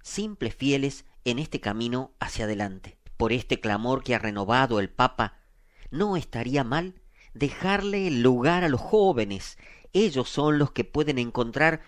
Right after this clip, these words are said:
modelos nuevos, porque hoy, sin futuro, sufren modelos decrépitos. Les ayudará la fe, la esperanza, la fuerza que suscita Jesús, muerto por la reconciliación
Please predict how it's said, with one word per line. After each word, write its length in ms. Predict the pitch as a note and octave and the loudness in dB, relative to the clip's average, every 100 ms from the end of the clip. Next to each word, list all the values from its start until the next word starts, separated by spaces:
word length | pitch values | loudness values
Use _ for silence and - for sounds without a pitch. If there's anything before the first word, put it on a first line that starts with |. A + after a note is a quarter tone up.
| - | -6
modelos 480 | D#3+ E3 F3+ F#3+ - | 0 2 4 4 2
nuevos, 580 | B2+ A#2+ A#2+ G2+ - - _ _ _ _ - | 0 2 2 0 -6 -18 _ _ _ _ -10
porque 340 | G#2+ G2+ G2+ | -8 -6 -2
hoy, 340 | A2 B2+ C3 - - | 2 4 2 -4 -16
sin 280 | - D#3 E3 | -8 -4 -4
futuro, 500 | C3+ A2 C3 C3+ C3+ - - - | -4 -4 0 2 0 -6 -20 -6
sufren 580 | - D3 - D3+ D#3 - | -2 0 0 -2 -4 -12
modelos 640 | G#2+ G#2+ A#2 B2 B2+ - - | -8 0 2 2 -2 -8 -8
decrépitos. 1000 | G#2+ - - C3 - G#2 G2+ - - _ _ _ - | -6 -2 0 0 -2 -8 -8 -12 -18 _ _ _ -6
Les 280 | A#2 G#2+ G3+ | -4 -2 0
ayudará 540 | F3 C3+ G#2 G2+ B2+ | 0 0 0 2 2
la 100 | C3+ | 0
fe, 380 | - C3+ C#3+ - - - - | -2 -2 -2 -6 -18 -20 -16
la 220 | - A#2 | -2 0
esperanza, 760 | C#3 - A2+ A#2+ C#3+ C3+ B2 G#2+ - - - | 0 -2 -2 0 0 0 -2 -4 -6 -20 -8
la 160 | G#2+ G#2+ | -4 -2
fuerza 440 | - E3+ - D3 | 0 0 0 -4
que 140 | - | -4
suscita 540 | G#2+ A2 - D#3 D#3 C#3 | -6 -6 -6 -6 -2 -4
Jesús, 580 | - G#2+ - A3 - - - - - | -4 -6 -6 -6 -10 -18 -20 -20 -16
muerto 640 | G#2 A2+ D3 D3 - C3 - | -6 0 0 0 -2 -4 -2
por 180 | G#2+ G2+ | -4 -2
la 140 | G2+ | -2
reconciliación 1040 | G2+ F#3 - C3 A2 A#2+ G2+ F2+ C#3 C3+ | 0 0 -2 -8 -6 -6 -6 -4 -4 -6